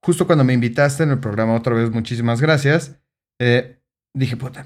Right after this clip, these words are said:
¿de qué hablo? Me encanta el fútbol, me encanta la música",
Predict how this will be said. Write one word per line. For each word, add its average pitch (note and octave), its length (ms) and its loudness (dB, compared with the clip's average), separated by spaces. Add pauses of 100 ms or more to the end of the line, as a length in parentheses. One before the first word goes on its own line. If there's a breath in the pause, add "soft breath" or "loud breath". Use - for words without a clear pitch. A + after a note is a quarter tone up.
¿de A#2+ 180 -6
qué C#3 120 -2
hablo? C#3 240 2
Me A2+ 140 0
encanta D3 380 2
el C3+ 60 -2
fútbol, D3 500 2
me B2+ 120 4
encanta C#3 480 0
la B2+ 80 0
música", C#3+ 680 2